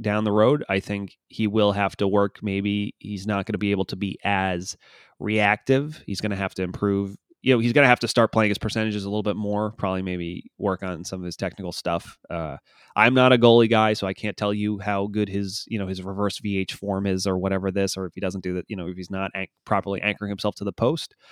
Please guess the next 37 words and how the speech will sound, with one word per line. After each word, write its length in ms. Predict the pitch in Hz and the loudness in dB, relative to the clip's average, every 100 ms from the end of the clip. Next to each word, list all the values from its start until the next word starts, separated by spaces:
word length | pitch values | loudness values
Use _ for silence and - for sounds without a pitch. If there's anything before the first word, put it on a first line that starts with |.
| - - - | -20 -18 0
But 140 | 117 | 4
just 180 | 120 117 | 4 4
from 160 | 131 113 | 4 4
what 100 | 107 | 4
I've 180 | 101 | 2
seen, 360 | - 107 104 104 - | 0 -4 -6 -8 -8
you 100 | 113 | -6
know, 220 | 92 92 | -6 -6
just 220 | 98 - | -8 -8
looking 260 | 98 98 90 | -8 -6 -6
at, 200 | 87 - - - - | -6 -8 -14 -16 -10
uh, 140 | - - | -8 -6
the 120 | - | -2
goaltenders 500 | 104 101 98 101 87 | 4 4 4 0 -2
this 220 | 92 87 - | -4 -6 -6
year, 360 | 87 50 50 - - | -6 -4 -6 -12 -10
uh, 220 | 82 82 - _ _ _ _ _ | -6 -6 -10 _ _ _ _ _
I 100 | 127 | 6
liked 240 | 160 170 - | 6 6 0
it. 140 | - | -8
He, 600 | - 120 127 135 135 - _ _ _ - | -2 2 4 4 0 -4 _ _ _ 0
I 120 | 113 | 0
think 560 | 104 160 165 160 - - | 2 0 0 -2 -10 -10
in 100 | 127 | -6
terms 280 | 110 139 143 | 0 2 4
of 100 | 117 | 2
goalies, 880 | 104 110 110 110 113 107 101 101 98 - _ _ _ _ 110 | 0 0 4 6 6 4 2 -2 -4 -12 _ _ _ _ -2
I 140 | 113 | 0
had 300 | 101 104 98 | 0 0 0
him 400 | 101 101 101 104 - | -2 -2 -4 -6 -6
as 180 | 107 107 | -6 -4
my 120 | 98 | -8
fifth 380 | - 113 107 107 | -4 0 0 0
ranked 300 | 101 101 - | -2 -2 -2
goalies. 480 | 98 98 95 95 - | 0 0 -2 -6 -4
Askarov, 800 | 104 - - 104 95 92 101 - _ - | -4 -2 0 2 2 0 -4 -12 _ -6
uh, 340 | 101 95 95 | -4 -2 -4